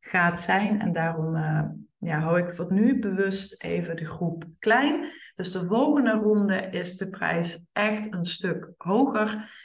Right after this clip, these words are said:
en zitten er ook meer mensen in de groep. Dus ja, ik zou zeggen, klinkt dit alsof je erbij wil zijn?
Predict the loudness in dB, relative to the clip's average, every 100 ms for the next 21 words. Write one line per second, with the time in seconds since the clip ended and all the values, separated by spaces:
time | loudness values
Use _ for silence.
0 | -4 0 2 2 0 -4 -4 -4 -6 -4
1 | -2 -2 -6 -6 -2 -2 -2 -6 -4 -4
2 | -4 -4 -2 -2 -2 -2 0 2 0 0
3 | 0 4 2 2 -10 -16 _ -18 -18 0
4 | 2 2 0 -6 -14 _ _ _ _ _
5 | -4 -2 -4 -2 -2 2 2 4 4 2
6 | 2 -2 -2 -12 -20 _ _ _ _ _
7 | _ _ _ _ _ 0 4 4 2 0
8 | 2 4 4 2 2 4 4 4 4 2
9 | 2 2 0 0 -4